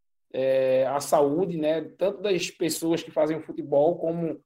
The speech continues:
de quem tá no entorno em primeiro lugar. Pelo menos essa é a percepção que eu tenho. É, não me esfora aí qualquer problema que você possa, é, alegar com, com, de, da maneira que, a, que o governo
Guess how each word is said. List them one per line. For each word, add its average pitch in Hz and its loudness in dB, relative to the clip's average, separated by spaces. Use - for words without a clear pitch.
de 147 -12
quem 180 -2
tá 170 2
no 175 0
entorno 175 0
em 196 -2
primeiro 190 0
lugar. 170 0
Pelo 160 -2
menos 175 -6
essa 175 2
é 190 4
a 185 0
percepção 180 -4
que 175 -4
eu 202 -4
tenho. 131 -8
É, 127 -4
não 156 2
me 185 0
esfora 165 2
aí 151 2
qualquer 165 -2
problema 160 2
que 156 -14
você 156 -8
possa, 143 -2
é, 127 0
alegar 147 4
com, 143 -6
com, 156 -8
de, 147 -12
da 151 -4
maneira 156 2
que, 170 0
a, 147 4
que 143 -10
o 147 -4
governo 147 -2